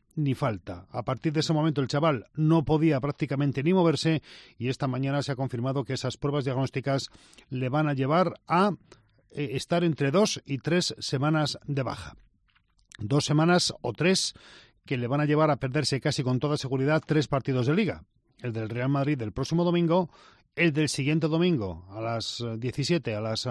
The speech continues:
doce de la mañana en Eibar, y casi con toda seguridad el partido que se ha de disputar después en Zorrilla ante la Real Sociedad. Luego veremos si está en condiciones o no, o si quizá a corta plazos,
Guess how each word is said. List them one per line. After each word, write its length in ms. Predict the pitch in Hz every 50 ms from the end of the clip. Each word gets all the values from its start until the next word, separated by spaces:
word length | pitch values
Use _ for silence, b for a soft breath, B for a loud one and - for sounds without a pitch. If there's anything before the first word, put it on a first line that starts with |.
| 117 113
doce 320 | 117 120 147 135 - 156
de 120 | 139 143
la 460 | 135 139 131 131 131 131 131 127 127 123
mañana 480 | 127 139 151 165 165 139 120 107 98 - - -
en 160 | 147 160 180
Eibar, 400 | 185 165 147 143 147 160 143 B B B B B B B B B _
y 160 | - 185 202 -
casi 260 | - 170 151 156 170
con 140 | 156 143 120
toda 200 | 151 151 156 160
seguridad 520 | - 175 165 160 165 165 156 147 147 147 135 -
el 140 | - 151 139
partido 380 | - 151 135 - 143 139 151 139
que 100 | - 135
se 140 | - - 139
ha 60 | 131
de 100 | 131 131
disputar 420 | 135 127 - - 127 - 135 139
después 460 | 135 127 123 - - 143 143 135 -
en 100 | 160 147
Zorrilla 480 | - 151 135 127 131 123 131 143 139 131 b b b b b b b b _
ante 560 | - 175 185 190 190 139 - 190 190 185 - - _
la 360 | - 139 147 156 160 165 - -
Real 540 | - 127 113 120 123 127 135 135 135 127 110
Sociedad. 640 | 101 - - 135 113 - - 143 151 165 139 113 - - _ - _ - _
Luego 280 | 110 110 117 120 120
veremos 320 | 120 117 120 123 135 131 -
si 100 | - 113
está 220 | 101 - - 139
en 80 | 165 165
condiciones 560 | - 156 160 185 - - 139 135 131 113 -
o 40 | 139
no, 120 | 147 147 -
o 160 | - 170 143
si 200 | - - 135 120
quizá 340 | - 123 113 - 160 160 135
a 60 | 101
corta 320 | - 123 131 123 - 139
plazos, 420 | 117 - 147 135 - 156 160 -